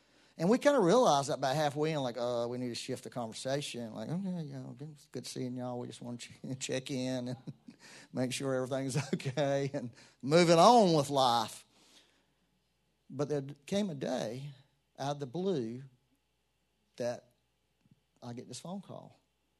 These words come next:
from this person. Okay? They were ready for reconciliation. And it happened. It was beautiful. You see what I'm saying? We had to really let the Holy Spirit, you know, guide us when,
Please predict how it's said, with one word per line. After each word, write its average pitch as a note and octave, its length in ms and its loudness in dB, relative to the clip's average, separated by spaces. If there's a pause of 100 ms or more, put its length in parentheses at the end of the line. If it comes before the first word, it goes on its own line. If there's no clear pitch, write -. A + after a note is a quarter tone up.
(1040)
from - 160 -14
this A2 100 -14
person. - 460 -10 (1600)
Okay? C#3 460 -10 (280)
They C3+ 300 -6
were C#3+ 120 -8
ready G#2+ 260 -14
for A2+ 100 -20
reconciliation. A2 1040 -18 (1900)
And A#2+ 120 -12
it A2+ 100 -12
happened. D3 480 -10 (480)
It C3+ 60 -14
was B2+ 80 -16
beautiful. E3+ 520 -10 (1040)
You - 60 -14
see F3 140 -4
what E3+ 100 -2
I'm E3 100 -4
saying? F3 300 -4
We E3+ 120 -4
had F3+ 200 -2
to E3 80 -4
really D3+ 400 -4
let D#3+ 240 -2
the C#3+ 60 -8
Holy D3 180 -4
Spirit, B2 340 -8 (140)
you C#3 140 -6
know, B2+ 80 -4
guide C#3 320 -2
us B2 240 -6
when, A#2+ 240 -6